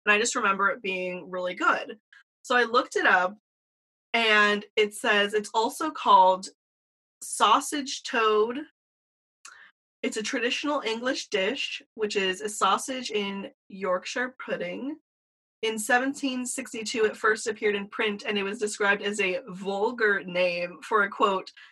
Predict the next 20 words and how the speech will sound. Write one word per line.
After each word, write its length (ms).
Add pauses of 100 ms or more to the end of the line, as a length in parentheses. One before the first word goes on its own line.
(100)
"small 560
piece 300
of 140 (100)
beef 440
baked 300
in 120
a 80
large 580
pudding." 500 (720)
It 120
was 180
originally 640
created 580
to 100
stretch 400
out 220
meat 420
in 180
poor 340
households. 960